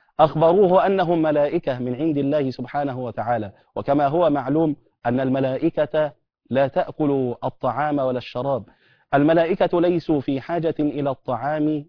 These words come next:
والشراب، فهي لا تأكل ولا تشرب. وأيضًا أنت تلاحظ أن الملائكة أتوا في صورة بشر، سيدنا إبراهيم صلى الله عليه وسلم لم يعلم أنهم ملائكة، فالملائكة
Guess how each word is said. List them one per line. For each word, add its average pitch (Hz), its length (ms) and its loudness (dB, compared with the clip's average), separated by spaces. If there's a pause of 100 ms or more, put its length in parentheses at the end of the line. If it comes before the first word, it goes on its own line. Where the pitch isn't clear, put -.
(140)
والشراب، 127 580 0
فهي 120 320 -6
لا 127 140 -4
تأكل 147 440 -4
ولا 147 240 -4
تشرب. 98 400 -12 (380)
وأيضًا 208 460 4
أنت 190 140 -4
تلاحظ 170 480 -2
أن 151 120 0
الملائكة 151 640 -2
أتوا 180 260 0
في 135 200 -2
صورة 170 500 -2
بشر، 151 380 -4 (340)
سيدنا 190 360 4
إبراهيم 170 340 4
صلى 147 240 -2
الله 151 320 2
عليه 143 220 -2
وسلم 151 460 -2
لم 139 100 -2
يعلم 170 540 0
أنهم 147 360 -2
ملائكة، 117 440 -6
فالملائكة 131 760 -4